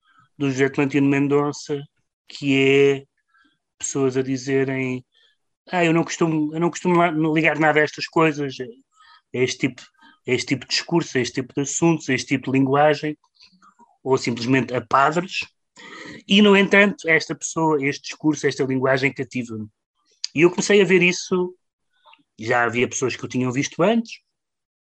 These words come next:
eh, mas eu comecei a ver isso há trinta anos, na Universidade Católica,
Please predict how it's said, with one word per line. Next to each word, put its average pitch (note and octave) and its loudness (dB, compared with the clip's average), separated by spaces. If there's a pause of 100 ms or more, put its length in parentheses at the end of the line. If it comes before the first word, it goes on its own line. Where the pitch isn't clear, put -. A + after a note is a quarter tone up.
(380)
eh, A#2+ -2 (420)
mas C#3+ 0
eu D#3+ 0
comecei F#3 0
a F3+ 2
ver F3 4
isso F3 0
há D#3+ 2
trinta D#3 0
anos, D3+ -4 (480)
na C#3 -6
Universidade C3+ -2
Católica, D#3 -2